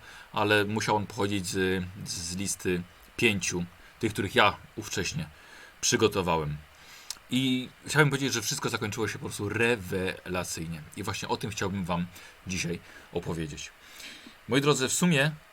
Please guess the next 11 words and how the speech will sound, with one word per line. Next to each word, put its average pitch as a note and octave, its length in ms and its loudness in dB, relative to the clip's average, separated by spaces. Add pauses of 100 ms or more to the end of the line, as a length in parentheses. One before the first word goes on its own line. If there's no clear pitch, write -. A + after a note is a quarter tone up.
(300)
wystawiłem A#2 560 0
czterdzieści C3+ 840 -2 (340)
trzy G#2 500 8 (480)
przedmioty. G#2+ 520 -2 (260)
Nie C3 60 0
będę F3+ 140 2
wam E3 120 0
pokazywał D#3+ 340 2
wszystkich, G#3 480 0
bo, A2 300 4
bo, G2+ 380 0